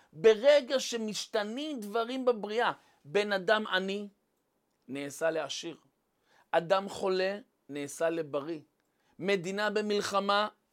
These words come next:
חותמת על הסכם שלום, עוני הופך לעשירות, יופי הופך לכיעור, חורבן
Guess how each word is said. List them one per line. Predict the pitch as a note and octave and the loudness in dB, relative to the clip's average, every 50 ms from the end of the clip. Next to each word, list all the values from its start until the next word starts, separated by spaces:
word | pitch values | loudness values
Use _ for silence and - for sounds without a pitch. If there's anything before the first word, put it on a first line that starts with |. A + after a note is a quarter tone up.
| _ _ _ | _ _ _
חותמת | - - E3+ D#3+ - - F#3 F#3 F#3+ F#3+ F3 - | -8 -2 -2 -2 0 0 -4 -4 -4 -6 -6 -6
על | F3+ E3 | -6 -6
הסכם | D#3+ E3 - - - F#3 F3 | -6 -8 -10 -8 -8 -8 -6
שלום, | E3+ - - F3 E3+ F3+ F3 D3+ A#2 A2 _ _ _ _ _ _ _ _ _ _ _ _ - | -6 -4 -4 -2 -2 -2 -4 -6 -8 -18 _ _ _ _ _ _ _ _ _ _ _ _ -2
עוני | - F3+ G#3+ A#3 A#3+ A#3+ A#3+ A#3+ A#3+ B3 B3 B3+ _ _ _ - | 2 4 4 4 4 4 2 0 0 -2 -4 -6 _ _ _ -4
הופך | - D#3+ D3+ - - G3+ G#3 - - - F3 | -4 -4 -4 -2 -2 -2 -2 -2 -4 -2 0
לעשירות, | F3 F3 F3 - - _ - C#3+ D#3+ - - E3+ D#3+ F3+ A3 G#3+ F3 _ _ - - _ _ _ _ _ _ _ _ _ _ _ _ _ _ _ - | 2 2 2 0 -2 _ -6 -4 -4 -4 -4 -4 -6 -6 -6 -10 -10 _ _ -20 -20 _ _ _ _ _ _ _ _ _ _ _ _ _ _ _ -10
יופי | - F3 G3+ A#3 C4+ C4 G#3 - G#3 G#3+ G3 - | 0 8 8 10 10 8 6 2 -6 -6 -4 -2
הופך | - E3 - - G#3 G#3 - | -4 -4 -4 -2 -4 -4 -2
לכיעור, | A3+ A3 G#3+ - - G#3 G#3+ G3+ A#3+ B3 A#3+ A3 E3+ B2 A#2 - _ _ _ _ _ _ _ - | 0 0 0 0 -2 -4 -4 -4 -2 -2 -2 -2 -2 -6 -10 -18 _ _ _ _ _ _ _ -12
חורבן | - - - B3 A#3 G#3+ F3 E3 B3 C4 B3+ B3+ A#3+ | -4 2 2 4 4 4 6 6 8 8 8 6 2